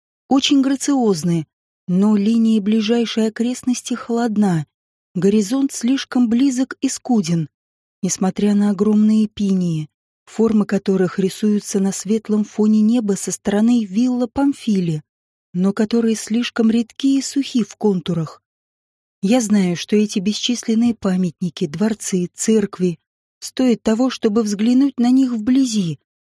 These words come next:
и что город вмещает в себя истинные сокровища для артиста. Но что за безобразный, грустный, грязный город, этот великий Рим? Возвышающийся над ним колоссы архитектуры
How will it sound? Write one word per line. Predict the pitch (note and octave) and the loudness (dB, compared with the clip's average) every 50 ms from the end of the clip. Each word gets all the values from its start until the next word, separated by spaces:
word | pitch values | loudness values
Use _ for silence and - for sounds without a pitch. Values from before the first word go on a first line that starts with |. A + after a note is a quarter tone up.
| _ _ _ _ | _ _ _ _
и | G3 G3 | -4 -4
что | - - - G3+ | -2 0 0 0
город | F#3+ F#3 A3 A3+ A3 G#3+ - G3 | 0 0 0 2 2 0 -2 -4
вмещает | F3+ F3+ G#3 G#3+ G#3+ - - A#3+ A#3+ A#3+ A3+ - | -4 -2 0 0 0 0 0 2 2 0 0 -2
в | - - | -6 -6
себя | - A#3+ G3+ A#3 A#3 G#3+ - _ | -4 -2 0 0 0 -2 -2 _
истинные | - B3+ B3 - - - B3 A#3 A3+ A#3 A3+ | -4 -4 -4 -4 -4 -2 0 0 2 0 0
сокровища | G#3+ - - A#3+ - - - A#3+ G#3 F3+ F3 - - - F3 | -2 -4 -4 -6 -4 -4 -2 -2 -2 -2 -2 -4 -4 -4 -4
для | D#3+ F3+ G3 G3+ | -2 0 0 0
артиста. | G3+ G3+ - - A3 G#3 - - - G3 F3+ D#3+ - _ _ _ _ _ _ _ _ | 0 -2 -2 -2 -2 -2 -4 -4 -4 -4 -4 -4 -6 _ _ _ _ _ _ _ _
Но | - F3+ F#3 F#3+ G3 | -4 -2 -2 0 -2
что | - - - A3 G#3+ | -2 -4 -4 -4 -2
за | G3 G3+ G3 | -2 -2 -2
безобразный, | F#3 G3 F3 G3+ G#3 F#3 F3 G#3 A3+ A#3+ A#3+ A3+ G#3+ A3 A3+ A3+ | -2 -2 0 0 -2 0 0 -2 -2 -2 -2 0 0 2 2 0
грустный, | F#3 D#3 F#3+ G#3 A3+ B3+ C4 - - - C4 C4 | 0 0 -2 0 0 -2 -2 -2 -2 0 0 2
грязный | G#3 G3 A#3 B3 C4 B3+ A#3+ C4 C4 C4+ | 2 2 2 2 0 0 2 2 2 2
город, | B3 G#3+ A3+ A#3 G#3 F3+ E3+ D#3+ - - - _ _ _ _ _ _ _ _ | 2 2 2 2 2 2 0 -2 -6 -10 -18 _ _ _ _ _ _ _ _
этот | G#3 G3 - F#3+ - | -4 -2 -2 -6 -4
великий | E3 F#3+ F#3+ F#3 G3+ G3+ - G#3 G3+ G#3 | -2 0 0 2 0 0 2 0 2 2
Рим? | G#3 F#3+ F3+ E3+ D#3 - _ _ _ _ _ _ _ _ _ _ _ _ _ - | 2 0 0 -2 -4 -8 _ _ _ _ _ _ _ _ _ _ _ _ _ -6
Возвышающийся | F3+ G3 F3 F3+ F#3+ G#3 G3+ - A3 G#3 G#3+ G#3+ G#3+ G3+ - - - G3+ - - - G3 | -4 -4 0 0 0 0 0 0 0 2 2 2 0 -2 -4 -6 -6 -6 -4 -4 -2 -2
над | F#3 F#3+ G3 F3+ F#3+ | 0 0 0 0 0
ним | G#3 G#3+ G#3 | 0 0 0
колоссы | G#3 - G3+ G3 G#3 G#3+ G#3 - - G3+ | 0 0 0 0 0 0 0 -2 -2 -2
архитектуры | F#3+ F#3+ F3+ - - - - G#3+ G#3 - - - A#3+ A#3+ A3 F#3+ E3 D3 | -4 -4 -4 -8 -12 -8 -8 -8 -8 -6 -6 -4 -2 -2 0 -2 -2 -4